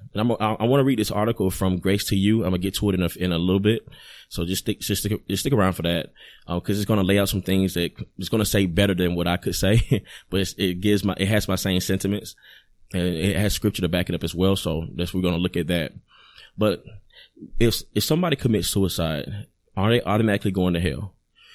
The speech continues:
Well, yes and no. And it really depends on where you stand concerning your theology. You know, this, this is what it means. This is why theology is important. Our understanding of who God is,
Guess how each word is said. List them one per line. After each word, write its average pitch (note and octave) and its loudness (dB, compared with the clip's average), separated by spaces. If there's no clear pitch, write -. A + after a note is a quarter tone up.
Well, A#2 2
yes B2+ 2
and A#2+ 4
no. G2 0
And G2 2
it G2+ 4
really A#2 6
depends A#2+ 2
on G2+ 0
where G#2+ 4
you G#2 2
stand G#2 2
concerning F2+ -2
your E2 0
theology. A2+ -2
You F#2+ -4
know, F#2+ 4
this, G2+ 2
this G2 0
is - -6
what G#2+ 2
it G#2 2
means. A2 2
This G2 0
is - -6
why G#2 2
theology F#2+ 2
is F#2+ -2
important. G#2 -4
Our F#2 -2
understanding F#2+ 0
of F2 -2
who G2 -2
God F2 0
is, G#2+ 0